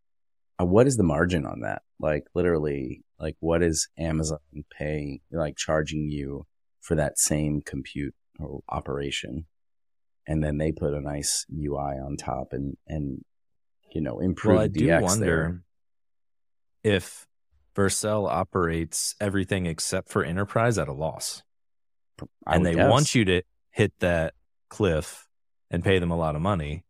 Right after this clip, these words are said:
Speaker 2: So they wanna make it very, like, low barrier to entry and just kinda offset costs a little with those monthly charges. And then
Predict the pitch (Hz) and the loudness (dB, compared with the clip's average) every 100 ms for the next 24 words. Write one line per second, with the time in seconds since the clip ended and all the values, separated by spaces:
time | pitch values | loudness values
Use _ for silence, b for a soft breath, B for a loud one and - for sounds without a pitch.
0 | _ _ _ _ _ _ _ _ - 101 | _ _ _ _ _ _ _ _ 0 2
1 | 92 123 143 113 98 95 101 101 92 87 | 4 4 4 4 2 2 4 4 4 2
2 | 85 90 90 85 87 85 85 82 87 135 | 0 2 0 2 2 2 2 0 0 0
3 | - 127 117 110 - 156 123 80 95 - | 2 2 2 0 0 2 2 2 0 0
4 | 92 80 92 85 - 78 85 80 78 80 | -4 -2 0 0 -2 -2 0 0 0 -2
5 | - 80 80 85 80 82 76 82 80 78 | 0 -2 0 -2 -2 -4 -2 0 0 -2
6 | 76 - 87 85 85 80 78 78 | -4 -4 -4 -2 0 0 -2 -4